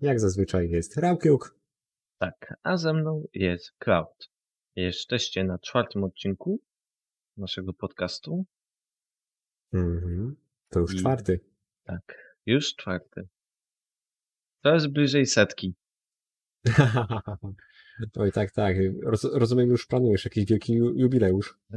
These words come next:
Speaker 2: Tak, dokładnie. Już są wielkie plany, prezenty. No.
Speaker 1: No, szybko, szybko pójdzie.
Speaker 2: Myślę, że tak. Dobrze, e,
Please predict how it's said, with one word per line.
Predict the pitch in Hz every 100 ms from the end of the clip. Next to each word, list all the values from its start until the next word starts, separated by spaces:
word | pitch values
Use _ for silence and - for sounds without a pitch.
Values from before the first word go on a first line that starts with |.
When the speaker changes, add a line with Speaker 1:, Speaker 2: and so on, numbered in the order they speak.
| -
Speaker 2:
Tak, | 92 90
dokładnie. | 92 - 90 90 90 98 _
Już | 113 110 104 -
są | 101 95
wielkie | 101 - 101
plany, | - 104 101 98 101 _ _ _ _
prezenty. | 107 95 95 92 - 95 95 - _ _ _ - _ _ _ _ _ _ _ _ _ _ _ _ _ _ _
No. | 95 90 85 _ _ _ _ _ _ _ _ _ _ _ _ _ _ _ -
Speaker 1:
No, | 107
szybko, | - - - -
szybko | - 170 143
pójdzie. | 120 104 87 - _ _ _ _ _ _ _ _
Speaker 2:
Myślę, | 113 104 98
że | 92 95
tak. | 90 87 _ _ _ _ _ _ _ _ _ _ -
Dobrze, | 139 131 98 95 -
e, | 127 123 120 123 127 131 131